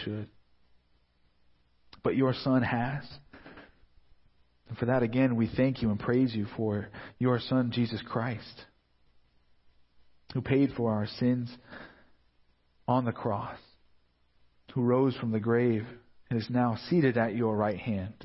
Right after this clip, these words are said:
awaiting the day when you will subject all of creation under his feet. And Lord, we long for that day. We long for you to send your Son, Jesus, to return to establish his kingdom on the earth.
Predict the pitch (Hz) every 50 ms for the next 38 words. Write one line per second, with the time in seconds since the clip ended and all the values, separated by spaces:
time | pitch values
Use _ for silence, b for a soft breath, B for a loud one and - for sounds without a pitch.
0 | - _ _ _ _ _ _ _ _ _ _ _ _ - - 117 107 117 127 135
1 | 135 131 135 127 117 113 107 107 107 104 104 101 98 107 107 107 117 123 123 120
2 | 117 113 - - 120 110 110 110 117 113 113 113 - 113 127 135 135 135 127 123
3 | - - 120 117 113 113 110 - - 104 101 - B B B B B B B B
4 | B B B _ _ _ _ _ _ _ _ _ _ _ _ 120 131 135 135 120
5 | 110 123 110 - - - 117 113 104 98 - - 117 113 127 135 131 127 135 139
6 | 131 131 131 135 139 139 139 131 117 - - 120 117 107 101 98 104 92 - 107
7 | 95 - - - - _ _ _ _ _ _ _ _ _ _ _ _ _ _ _
8 | _ - - 131 123 127 131 139 147 131 - 127 120 113 110 113 110 - - -
9 | - - - 139 143 135 123 127 127 127 123 - - - - - - - 135 123
10 | 120 120 110 117 120 113 113 104 98 - - 107 107 98 - - 135 127 123 113
11 | 104 110 107 101 - - 113 113 117 113 110 - - 117 - - - - 135 131
12 | 123 117 110 107 101 101 101 98 101 107 110 - 98